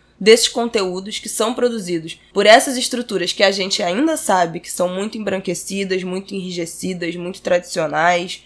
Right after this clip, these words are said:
muito heterossexuais, muito brancas, muito masculinas? O que a gente tá esperando disso? Ou então, o que que a gente tá esperando de representatividade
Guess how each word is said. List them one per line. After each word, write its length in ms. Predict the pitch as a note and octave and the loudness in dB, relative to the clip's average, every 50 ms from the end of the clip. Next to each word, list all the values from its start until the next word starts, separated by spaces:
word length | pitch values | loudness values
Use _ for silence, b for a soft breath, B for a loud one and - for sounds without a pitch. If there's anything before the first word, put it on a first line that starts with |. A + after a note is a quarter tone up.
| _ - | _ -6
muito 300 | F#3+ G3 G3+ G3 A3 G3+ | -4 -2 -2 0 2 4
heterossexuais, 1120 | F#3+ G3 G3 G3+ F#3 G3 - G3 F3 - - - F3+ E3 E3 F3 F#3+ F#3+ F#3 F#3 F#3 F3 F#3 | 4 4 2 0 -2 0 0 -2 -2 -4 -4 -2 0 0 2 4 4 4 4 2 0 -4 -8
muito 300 | F3+ F3 F#3+ G3+ - G#3 | -8 -8 -8 -6 -6 -6
brancas, 720 | F3+ F3 E3 F3 F#3 G3 G3 F#3+ F#3 F#3 - F3+ F3 E3+ | -4 0 4 6 8 8 6 4 2 -2 -6 -6 -6 -6
muito 240 | F3+ F3 F#3+ - G#3 | -8 -10 -10 -8 -6
masculinas? 800 | G3+ F#3 G3+ - - - G3+ F3 E3 D#3+ D#3+ E3+ F#3+ G3+ G3 - | -6 -6 -6 -6 -6 -4 -6 -6 -4 -6 -6 -6 -8 -8 -8 -10
O 60 | - | -8
que 80 | G3+ A3 | -4 -4
a 40 | |
gente 160 | A3 A3 A3 - | -4 -4 -2 -2
tá 100 | G#3+ G3+ | -2 -2
esperando 600 | G3+ - - - G#3 G3 F#3 F#3 G#3 A3 G#3 F#3 | -2 -2 -2 0 2 4 4 4 4 2 -2 -4
disso? 420 | D#3 D3 D3+ D#3 D#3 - - - - b b b b b b b | -6 -8 -10 -10 -8 -10 -12 -12 -14 b b b b b b b
Ou 120 | - F#3+ | -2 0
então, 240 | G3 G3 G3 G3 G#3+ | 0 0 0 -2 -2
o 40 | A#3 | -2
que 80 | A3+ A#3 | -4 -2
que 80 | B3+ | -2
a 40 | B3+ | -2
gente 200 | A#3+ A#3+ A#3 - | -2 -2 -2 2
tá 100 | A3+ G#3+ | 2 2
esperando 540 | A3 - - - A3 G#3 F#3 F#3 G3+ A3+ G#3 | 2 0 -2 -2 0 2 2 2 2 0 -4
de 80 | G3+ | -6
representatividade 1200 | A3 G3+ G3 - G3 F#3+ F#3 F#3+ G3 G3+ G3+ - - G3 F#3+ G3 F#3 F3+ E3 E3+ F3 G3 G#3+ - | -6 -6 -6 -8 -8 -6 -4 -4 -4 -4 -6 -6 -6 -8 -8 -6 -2 0 2 2 2 0 0 -4